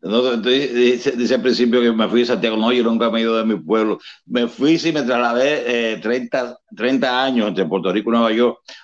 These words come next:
a hacer lo que siempre hemos trabajado, la cultura popular. Parte de eso fue el humor. Hemos hecho, como te decía, folclore, cultura popular, que casi, eh, van de la mano. Hemos hecho, eh, eh,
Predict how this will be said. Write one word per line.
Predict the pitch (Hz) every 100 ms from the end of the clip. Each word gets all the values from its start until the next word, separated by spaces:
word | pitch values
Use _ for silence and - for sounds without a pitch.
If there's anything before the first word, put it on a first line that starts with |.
| _
a | 107
hacer | 113 - 139
lo | 143 131
que | 120
siempre | 117 127 131
hemos | 123 123 120 120 98
trabajado, | 113 107 110
la | 110 104
cultura | 98 87 117
popular. | 110 113 113 110 117 - - _
Parte | - 120 120
de | 123
eso | 120
fue | 101 117 117 107
el | 104
humor. | 98 110 131 139 131 135 _ _ _ - _
Hemos | 87 95 101
hecho, | 98 107
como | 98
te | 90
decía, | 98 95 98 98 95 92
folclore, | 87 87 78 95 101 104 101 101 - - - _
cultura | 92 85 104 92
popular, | 98 95 98 101 104 90
que | 80
casi, | 95 104
eh, | 98 95 95 95 95 98
van | 92 95
de | 98
la | 98
mano. | 98 110 113 113 110 - _ _
Hemos | 95 101 110 107
hecho, | 104 - 110 104 98 90
eh, | 98 95 95 95 90 87 80 78 _ _ _ _ _
eh, | 104 101 98 98 95 85